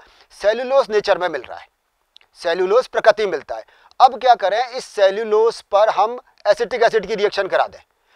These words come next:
या इससे बन जाएगा सेलुलोज एसीटेट, जिसको हम रेयॉन बोलते हैं। या सेलुलोज नाइट्रेट।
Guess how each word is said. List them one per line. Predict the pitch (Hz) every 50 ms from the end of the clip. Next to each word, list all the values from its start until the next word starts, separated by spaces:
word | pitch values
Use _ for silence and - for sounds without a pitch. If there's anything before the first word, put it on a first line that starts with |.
| _ _ -
या | 151 214 226
इससे | 220 - - - 214
बन | 185 196 185
जाएगा | 180 196 196 196 254 -
सेलुलोज | - 196 190 190 190 196 214 240 - -
एसीटेट, | 190 - 175 - - 120 104 - - _ _ _ _ _ -
जिसको | 165 - - 226
हम | 196 190
रेयॉन | 180 190 196 202 208 202 180
बोलते | 147 127 107 - -
हैं। | - - _ _ _ _ _ _ _ _ _ -
या | 160 165 214
सेलुलोज | - - 202 214 220 233 247 247 208 -
नाइट्रेट। | 202 185 165 - - - 131 110 -